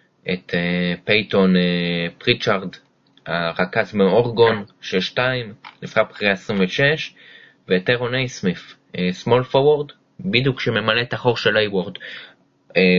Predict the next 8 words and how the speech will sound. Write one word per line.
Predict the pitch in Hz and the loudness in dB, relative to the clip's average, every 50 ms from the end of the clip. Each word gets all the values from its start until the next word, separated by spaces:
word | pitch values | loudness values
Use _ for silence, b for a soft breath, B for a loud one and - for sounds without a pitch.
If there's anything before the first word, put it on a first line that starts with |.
| 90 | 2
שהוא | 92 - - 98 90 | 0 -2 -4 -2 0
כבר | 92 98 98 | 2 2 2
עשה | 107 - - 143 127 | 2 0 0 -2 0
אופט-אוט | - - 127 127 - - 139 131 135 131 131 | 0 -2 -2 -4 -2 -2 -2 -2 -2 -4 -4
עוד | 120 104 98 | -6 -6 -6
לפני | 98 92 - - 113 | -6 -8 -6 -4 -2
הדראפט, | 104 101 98 101 117 131 147 156 - - - _ - - - | -2 -2 -2 -2 -2 -2 -2 -4 -8 -16 -20 _ -18 -4 0
לא, | 131 131 | 2 2